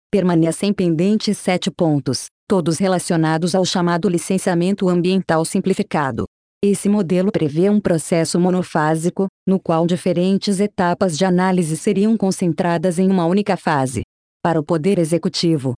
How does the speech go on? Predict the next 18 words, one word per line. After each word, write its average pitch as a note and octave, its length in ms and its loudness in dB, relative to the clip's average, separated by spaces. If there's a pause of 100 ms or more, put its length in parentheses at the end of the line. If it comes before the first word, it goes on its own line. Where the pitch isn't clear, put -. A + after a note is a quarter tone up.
(120)
a F3+ 120 0
simplificação G3 840 -2
é F#3 60 2
excessiva G#3 500 0
e G3 60 0
pode E3+ 320 -2
gerar F3 380 0
significativo E3+ 800 0
impacto F3+ 520 0
ambiental, F3 640 0 (220)
com G3+ 160 2
esvaziamento F3 760 2
da E3 140 0
função G3 500 0
protetiva F3 600 0
do F#3+ 120 0
licenciamento F#3 720 0
ambiental. F3 640 0